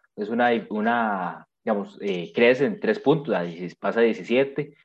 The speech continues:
lo vemos en cuanto a rebotes, est-, eh, asistencias, muy parecido, mejora mucho, y eso es lo más destacable de R J Barrett esta temporada,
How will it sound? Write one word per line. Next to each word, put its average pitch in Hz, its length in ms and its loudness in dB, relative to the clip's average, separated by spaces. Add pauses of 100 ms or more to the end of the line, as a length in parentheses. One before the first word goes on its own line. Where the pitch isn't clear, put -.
(120)
lo 104 100 2
vemos 107 300 6
en 117 100 -2
cuanto 104 300 0
a 98 120 0
rebotes, 104 540 4
est-, 104 200 -8
eh, 92 200 0
asistencias, 117 560 -2
muy 104 160 -2
parecido, 151 640 0 (360)
mejora 113 420 4
mucho, 151 460 0
y 110 160 0
eso 117 220 -2
es 131 100 -6
lo 117 180 2
más 110 160 2
destacable 123 540 0
de 107 60 0
R 107 100 -2
J 120 100 0
Barrett 117 320 0
esta 117 160 -4
temporada, 127 520 -2